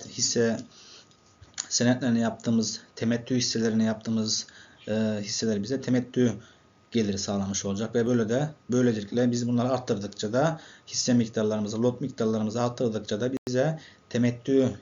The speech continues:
gelirini arttırmış olacak arkadaşlar. Ve son adımımız ise disiplin. Dördüncü adım disiplin. Evet, şimdi biz ne yapmıştık? Bütçeleme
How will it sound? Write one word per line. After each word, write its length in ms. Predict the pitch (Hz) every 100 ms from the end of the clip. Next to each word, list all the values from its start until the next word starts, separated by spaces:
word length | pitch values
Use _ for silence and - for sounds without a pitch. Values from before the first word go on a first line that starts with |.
| -
gelirini 1000 | 110 107 104 127 165 156 _ - 120 160
arttırmış 800 | 143 123 - 123 127 160 - - - -
olacak 340 | 131 123 117
arkadaşlar. 520 | 123 113 123 - 147 156 147
Ve 40 |
son 400 | 151 165 165 160
adımımız 540 | 139 127 131 123 117 120
ise 480 | - 127 139 156 175 - _ -
disiplin. 520 | 131 127 110 113 101 - _ _ -
Dördüncü 380 | 135 117 113 107
adım 380 | 110 135 156 151 - - _ -
disiplin. 1120 | 120 120 - 117 110 110 110 110 107 107 101 139
Evet, 260 | 123 107
şimdi 300 | - 147 139
biz 160 | 151 151
ne 100 | 156
yapmıştık? 680 | 135 - 123 - 165 160 -
Bütçeleme 640 | 151 - 139 131 120 107